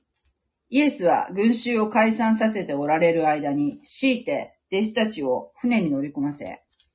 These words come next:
向こう岸へ先におやりになった。ね。強いて弟子たちを船に乗り込ませ。無理やり、無理やりですよ。「もう乗れ、乗れ、乗れ」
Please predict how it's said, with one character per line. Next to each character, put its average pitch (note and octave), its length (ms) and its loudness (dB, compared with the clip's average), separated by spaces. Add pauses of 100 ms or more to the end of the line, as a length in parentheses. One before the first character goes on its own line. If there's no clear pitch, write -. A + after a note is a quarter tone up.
(420)
向 G#3+ 140 -2
こ C#4+ 200 6
う B3+ 40 2
岸 A#3+ 300 2
へ - 340 0 (160)
先 F3 380 -6
に G#3 260 -4 (300)
お D#3+ 80 -8
や D3+ 100 0
り D3+ 100 -2
に D3 100 2
な B2+ 100 -4
っ - 100 -14
た。 - 300 -12
ね。 A#3 340 -4
強 - 300 -6
い G#3+ 80 -2
て D3 140 -4
弟 D#3+ 160 -4
子 - 80 -14
た G3+ 160 -4
ち F#3+ 160 -6
を F#3+ 40 -2
船 F3 280 -4
に C#3 80 -2
乗 C3+ 100 -6
り C3+ 80 -6
込 B2 100 -18
ま C3+ 120 -10
せ。 - 160 -18 (120)
無 F3 200 -2
理 A3 140 4
や A3+ 140 8
り、 G3 280 -4 (260)
無 F3+ 140 -4
理 G3 80 -2
や G3+ 80 2
り F#3+ 100 0
で D3 80 -4
す - 80 -16
よ。 - 100 -16
「も E3+ 220 -6
う D#3 60 -4
乗 F3+ 120 0
れ、 D4 280 4
乗 A3+ 100 4
れ、 C#4+ 100 8
乗 C#4 120 8
れ」 D#4 280 2